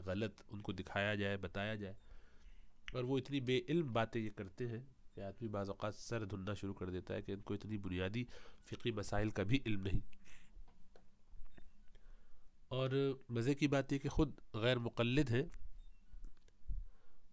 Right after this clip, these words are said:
और इनके आइम्मा में, इनके बड़े जो अकाबिरीन हैं, उनमें एक बड़ा नाम अल्लामा वहीदुज़्ज़मा का है,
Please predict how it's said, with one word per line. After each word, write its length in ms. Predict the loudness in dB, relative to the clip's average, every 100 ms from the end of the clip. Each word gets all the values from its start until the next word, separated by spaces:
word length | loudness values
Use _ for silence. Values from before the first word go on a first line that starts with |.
| -2
और 240 | 2 2 4 4 2 0 -6 -14 -12 -6
इनके 340 | -4 2 2 6
आइम्मा 380 | 6 6 6 4
में, 140 | 4 2
इनके 260 | 2 0 2
बड़े 500 | 8 10 10 6 0 -4 -2
जो 360 | 2 4 2 0 -10 -12 -12
अकाबिरीन 540 | -8 -2 -2 0 0 0
हैं, 160 | -2 -2 -2
उनमें 500 | -2 2 4 4 -2 -6 -10 -12 -12 -4 -4 -4 -6 -4 -4 -6 -10 -10 -10 -16 -16 -12 -4
एक 180 | -2 0
बड़ा 220 | 4 6 6
नाम 360 | 4 4 2 -2 -12 -14 -2
अल्लामा 360 | 2 2 4 2
वहीदुज़्ज़मा 800 | 2 0 2 2 2 2 2 2 2 -4 -10
का 100 | -6
है, 180 | -4 -4